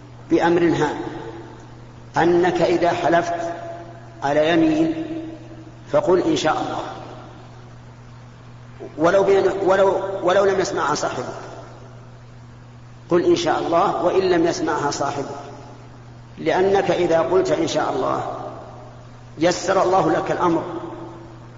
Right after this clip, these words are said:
حتى تبر بيمينك، وإذا قدر أنه ما حصل ال-، ال-، الذي تريد فلا كفارة عليك. وهذه فائدة عظيمة. فأنا لو قلت الواحد مثلًا:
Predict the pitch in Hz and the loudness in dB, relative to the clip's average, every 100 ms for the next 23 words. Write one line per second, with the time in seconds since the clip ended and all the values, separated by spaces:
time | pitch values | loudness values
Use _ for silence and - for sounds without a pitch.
0 | - 160 - 165 165 156 170 156 151 151 | -4 -4 0 0 2 2 0 0 0 0
1 | 147 - - - - - - - - - | 0 -2 -6 -10 -12 -16 -18 -18 -20 -20
2 | - - - 156 185 180 185 185 190 196 | -20 -20 -4 0 4 4 4 4 2 2
3 | 185 175 160 196 - 170 165 170 - 156 | 2 4 2 2 0 0 0 0 -2 -4
4 | 151 - 160 151 160 - 151 143 147 139 | -4 -4 -4 -4 -4 -6 -2 -2 -2 0
5 | 160 190 - - - - - - - - | 2 2 2 -6 -8 -10 -14 -14 -16 -18
6 | - - - - - - 170 180 170 - | -18 -20 -20 -20 -20 -4 0 2 0 -2
7 | 143 139 131 110 113 - - - - - | -4 -4 -4 -6 -6 -10 -12 -16 -16 -18
8 | - - - - - - - - - - | -20 -20 -20 -20 -20 -20 -20 -20 -20 -12
9 | 135 143 143 175 190 156 135 185 - - | -2 -2 0 0 2 0 2 2 2 -2
10 | - - - - - - - - - 151 | -8 -10 -12 -14 -14 -16 -16 -16 -4 0
11 | 165 165 185 175 185 185 151 175 170 185 | 2 4 2 4 4 4 2 2 2 0